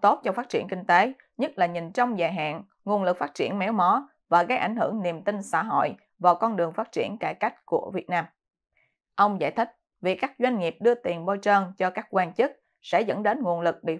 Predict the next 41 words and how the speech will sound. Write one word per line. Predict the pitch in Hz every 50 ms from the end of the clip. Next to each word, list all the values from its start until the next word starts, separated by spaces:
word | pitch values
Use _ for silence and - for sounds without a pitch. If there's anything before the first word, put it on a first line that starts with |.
| - -
phân | 220 208 202 190 180
bổ | 160 - -
méo | 196 202 180 190 208
mó | 233 196 175 180 220 277 - - _ _ _ _ _
vì | - 190 190
nó | 190 214 277 -
không | - 285 269 254
dựa | - - -
trên | - 196 190 185 180
các | - 247 -
yếu | - 220 240
tố | - - 214 262
cạnh | - - - 151 -
tranh, | - 185 175 170 175 180 _
minh | - 214 233 220 180
bạch | 165 - - _ _ _ _ _ _ _ _ _ _ _ _
và | - 165 180 175 180
khiến | 180 - 226 294 330
nguồn | 202 175 170
lực | 170 170 170 -
không | - 262 262 220
được | 165 151 -
phân | - 240 240 220
bổ | 185 139 123 165 214 -
đến | - 170 196 233 208
nơi | 175 175 175 170
tốt | 175 - 202 226 -
nhất | 233 277 277 -
có | - - 190 -
thể. | - 147 - - 185 _ _ _ _ _ _ _ _ _ _ _ -
Về | - 185 185 180
cách | 185 247 - -
giải | 180 165 151
quyết, | 185 202 220 269 277 - _ _
tiến | - 247 285
sĩ | - - - - -
Lê | 208 202 196 196
Đăng | 190 196 190 190 180 175
Doanh | 196 185 180 170 -
cho | - 220 214
rằng | 202 170 - -